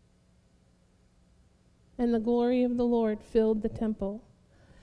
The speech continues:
And I saw the glory of God of Israel coming from the east. His voice was like the roar of rushing waters. And the land was radiant with his glory.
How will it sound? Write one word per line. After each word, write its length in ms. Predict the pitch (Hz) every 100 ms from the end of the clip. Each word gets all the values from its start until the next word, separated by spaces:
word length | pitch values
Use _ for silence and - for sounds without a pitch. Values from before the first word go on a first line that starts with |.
| - -
And 140 | 262
I 80 | 269
saw 320 | 277 302 302
the 100 | 302
glory 420 | 262 311 339 339
of 120 | 320
God 240 | - 294 285
of 140 | 285
Israel 420 | 294 302 302 254
coming 460 | 233 - 302 294 285
from 220 | 277 254
the 140 | 247 262
east. 340 | 247 226 -
His 180 | 277 254
voice 480 | 285 330 415 359 -
was 160 | 294
like 260 | 285 277 277
the 100 | 262
roar 540 | 254 294 311 294 254
of 220 | 233 233
rushing 720 | 240 254 269 - 311 269 262 240
waters. 840 | 240 247 254 226 202 226 - - - - - - - - -
And 160 | 277 277
the 80 |
land 800 | 269 285 320 330 311 277 240 254
was 260 | 247 240 240
radiant 1120 | 226 233 254 285 349 349 320 269 240 226 -
with 200 | 233 240
his 180 | 262 226
glory. 600 | - 233 220 208 202 220